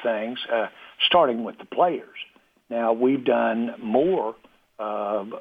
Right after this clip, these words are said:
more succinct, uh, best practice, uh, uh, with staff, uh, and within the organizations, and certainly within the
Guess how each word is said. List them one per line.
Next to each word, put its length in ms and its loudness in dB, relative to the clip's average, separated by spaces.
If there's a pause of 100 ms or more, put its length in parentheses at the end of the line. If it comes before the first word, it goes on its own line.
more 320 4
succinct, 840 -2 (540)
uh, 300 2 (220)
best 380 2
practice, 580 -2 (520)
uh, 60 -4
uh, 1040 2 (280)
with 360 2 (160)
staff, 480 4 (560)
uh, 200 -6
and 380 0
within 360 4
the 120 2
organizations, 920 0 (480)
and 240 -8
certainly 320 -2
within 420 -2
the 80 -4